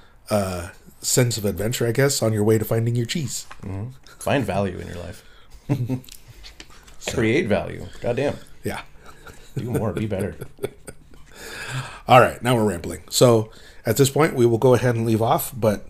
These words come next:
Speaker 1: uh, it is just after Thanksgiving, so hopefully you all had a wonderful holiday. Uh, Christmas is coming soon, and, uh, I'm looking forward to that myself. So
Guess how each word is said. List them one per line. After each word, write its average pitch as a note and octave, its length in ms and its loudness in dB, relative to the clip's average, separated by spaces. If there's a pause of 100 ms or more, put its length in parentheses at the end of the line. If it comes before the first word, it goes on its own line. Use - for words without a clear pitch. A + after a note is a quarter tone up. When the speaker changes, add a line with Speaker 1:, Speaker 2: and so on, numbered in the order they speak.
(100)
Speaker 1:
uh, G2 400 -4 (880)
it A#2 140 2
is A2 160 0
just C3+ 320 4
after B2+ 640 4 (140)
Thanksgiving, C3 640 0
so A2+ 220 2
hopefully C3+ 360 2
you A#2+ 160 2
all A#2+ 60 0
had A2 180 -4
a G#2 220 0
wonderful D3 540 0
holiday. A2 460 0 (540)
Uh, G2 140 -6
Christmas A#2+ 460 -2
is - 60 -4
coming G#2+ 280 -2
soon, A#2+ 340 -2 (240)
and, G2 560 -8 (1000)
uh, F#2+ 460 -8 (420)
I'm F#2 100 -8
looking A2 220 -4
forward A2 220 -2
to G#2+ 40 0
that A2+ 200 0
myself. - 540 -6
So F2+ 360 -6